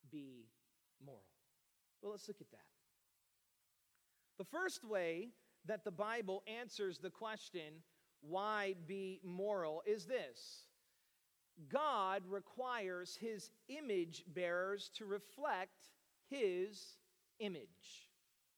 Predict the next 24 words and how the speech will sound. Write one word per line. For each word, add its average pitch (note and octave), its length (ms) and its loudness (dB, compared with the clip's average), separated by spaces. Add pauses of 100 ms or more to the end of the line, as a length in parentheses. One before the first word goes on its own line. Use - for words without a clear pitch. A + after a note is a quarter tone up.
(1080)
The F3 60 -16
first E4 420 0
answer D4 380 0
to A#3 120 -6
the B3 120 2
question, F#3+ 540 -2
"Why A3 280 6
be C4 180 -4
moral?" G3 440 4
according G#3+ 440 -2
to B3 80 -6
the A#3+ 120 0
Bible, F3 520 0 (340)
is G#3 220 4
that G3+ 280 0
God G3+ 560 4 (480)
requires A3 1300 2 (600)
those E4+ 580 10
who A#3+ 220 0
bear A3 560 6
his D#4+ 440 0
image F3 800 -2 (720)
to B3 200 -2
reflect C4 720 4